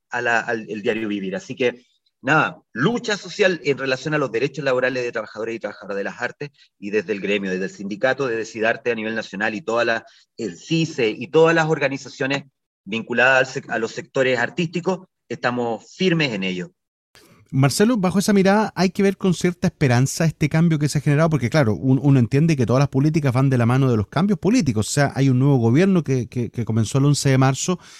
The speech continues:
Speaker 2: y hay un cambio también en la institucionalidad porque se ha generado este Consejo Nacional de las Artes Escénicas, donde se han incorporado,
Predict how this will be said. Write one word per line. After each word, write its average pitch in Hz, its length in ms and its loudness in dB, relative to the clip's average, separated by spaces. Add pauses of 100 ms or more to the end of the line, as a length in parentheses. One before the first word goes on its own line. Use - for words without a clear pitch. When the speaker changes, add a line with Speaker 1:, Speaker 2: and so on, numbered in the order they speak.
Speaker 2:
y 117 80 2
hay 165 100 4
un 170 80 4
cambio 175 240 0
también 170 220 2
en 170 80 2
la - 220 0
institucionalidad 156 760 2
porque 135 220 0
se - 160 0
ha 156 80 2
generado 151 520 2
este 147 420 0 (280)
Consejo 135 400 2
Nacional 139 360 2
de 143 60 0
las 127 180 0
Artes 135 280 0
Escénicas, 127 460 2
donde 120 240 2
se - 120 0
han 147 80 4
incorporado, 135 580 2